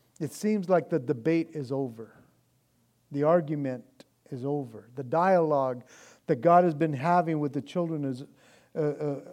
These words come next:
the children of Israel is, is now done. And now God,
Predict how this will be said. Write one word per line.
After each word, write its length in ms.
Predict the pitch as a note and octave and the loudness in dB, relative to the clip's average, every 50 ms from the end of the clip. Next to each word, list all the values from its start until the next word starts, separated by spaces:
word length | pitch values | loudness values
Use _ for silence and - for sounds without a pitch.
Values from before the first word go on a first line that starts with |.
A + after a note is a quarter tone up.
| - - - F#4 - | -20 -20 -20 -20 -16
the 140 | - D3+ C#3 | -14 -12 -12
children 340 | C3 - F#3+ F3+ E3+ E3+ D#3+ | -8 -4 -2 -2 0 0 -2
of 140 | C#3+ B2+ D3 | -2 -2 -2
Israel 340 | E3+ F3 D3 D#3 D3+ C#3 - | -2 -2 -2 -2 -2 -2 -2
is, 220 | D3+ C#3+ C3+ B2+ | -4 -6 -6 -6
is 240 | C#3+ D#3 C3+ B2 C#3+ | -6 -8 -8 -4 -4
now 180 | D#3 D3+ C#3+ | -2 -2 -2
done. 480 | C3 A2+ A2+ C#3 C3+ C3 A#2 G#2 G2+ G2+ - _ _ _ _ _ _ _ _ _ _ _ _ _ _ _ _ _ _ _ _ _ _ _ _ _ _ _ _ _ _ _ _ _ _ _ _ _ _ _ _ _ _ _ _ _ _ _ _ _ _ _ _ _ _ _ _ _ _ _ _ _ _ _ _ _ _ _ _ _ _ _ _ _ _ _ _ _ _ - | -4 -4 -4 -4 -4 -4 -6 -8 -12 -16 -20 _ _ _ _ _ _ _ _ _ _ _ _ _ _ _ _ _ _ _ _ _ _ _ _ _ _ _ _ _ _ _ _ _ _ _ _ _ _ _ _ _ _ _ _ _ _ _ _ _ _ _ _ _ _ _ _ _ _ _ _ _ _ _ _ _ _ _ _ _ _ _ _ _ _ _ _ _ _ -8
And 140 | D3+ C#3 C#3 | -6 -2 0
now 480 | D#3+ F#3 G3+ F#3 E3+ D#3+ D#3 D3+ D3 - - _ - D#3+ B2+ - _ _ _ | 0 2 4 4 4 4 2 2 -2 -6 -16 _ -14 -14 -14 -16 _ _ _
God, 560 | - F#3+ F3+ F#3+ G3 F#3+ E3+ D#3+ D3+ D3 D3 | 0 2 2 2 4 4 2 2 2 0 -2